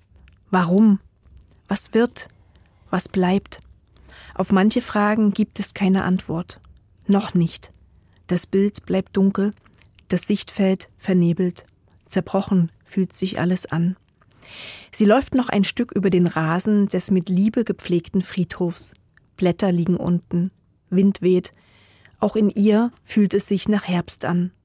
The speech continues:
Plötzlich hört sie ein zartes Klingen. Sie schaut hoch. Droben am Ast eines kräftigen Baumes hängt ein Windspiel aus Glasscheiben.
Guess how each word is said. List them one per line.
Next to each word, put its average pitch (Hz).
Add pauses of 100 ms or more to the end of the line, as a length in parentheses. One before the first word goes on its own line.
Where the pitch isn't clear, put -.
(640)
Plötzlich -
hört 190
sie 202
ein 175
zartes 170
Klingen. 180 (680)
Sie -
schaut -
hoch. 185 (800)
Droben 214
am 190
Ast -
eines 190
kräftigen 196
Baumes 196
hängt -
ein 180
Windspiel 220
aus -
Glasscheiben. 175